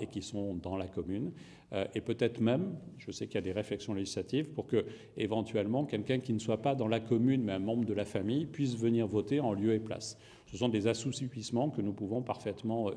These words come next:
étudier. Aller au-delà de deux nous poserait un problème, euh, informatique et un problème de, d'organisation, mais donc nous sommes ouverts, euh, sur, euh, ce sujet-là.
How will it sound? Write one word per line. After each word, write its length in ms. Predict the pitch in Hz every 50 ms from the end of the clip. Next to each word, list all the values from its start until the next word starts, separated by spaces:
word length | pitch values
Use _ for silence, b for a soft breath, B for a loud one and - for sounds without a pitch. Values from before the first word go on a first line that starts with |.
| -
étudier. 400 | 101 92 - - 101 95 87 - - B B B B B B
Aller 180 | 107 110 123
au-delà 340 | 135 139 135 139 127 127 123
de 140 | 117 123 123
deux 220 | 117 123 131 131
nous 100 | 117 110
poserait 320 | - 107 104 95 101 104 101
un 80 | 95
problème, 440 | 90 - - 92 95 98 95 95 90 90 87 B B B B B B - -
euh, 60 | 101 -
informatique 840 | - 107 113 - 135 117 110 113 117 113 113 113 - 135 127 131 - 107
et 40 |
un 100 | 90 87
problème 340 | 92 85 95 95 98 101 104
de, 280 | 95 95 92 92 - - -
d'organisation, 880 | 95 113 117 110 110 117 113 117 113 98 104 101 - - - 139 165
mais 140 | 180 135 101
donc 280 | 90 107 120 120 - -
nous 100 | 107 95
sommes 340 | - - 120 101 95 95 - -
ouverts, 380 | 107 101 104 120 127 139 123 101
euh, 180 | 98 95 92 -
sur, 400 | - - - - - 110 104 95
euh, 260 | 90 90 92 90 - -
ce 200 | - - - 92
sujet-là. 440 | - - 127 117 107 104 85 85